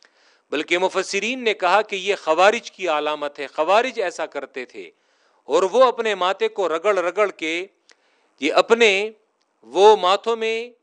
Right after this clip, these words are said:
یہ سیاہ داغ جو ہے یہ پیدا کرتے تھے۔ ہمارے بھی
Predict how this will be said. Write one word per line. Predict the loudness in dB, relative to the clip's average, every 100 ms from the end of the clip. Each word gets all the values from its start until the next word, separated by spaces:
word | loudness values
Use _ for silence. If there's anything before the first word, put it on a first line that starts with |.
| _ _ _ -10
یہ | -8
سیاہ | -8 -4 -2 0
داغ | 0 0 0
جو | -4 -10
ہے | -8
یہ | -8
پیدا | -6 -4 -2 -4
کرتے | -4 -10 -8 -6
تھے۔ | -6
ہمارے | -2 0 2 0
بھی | -2 -14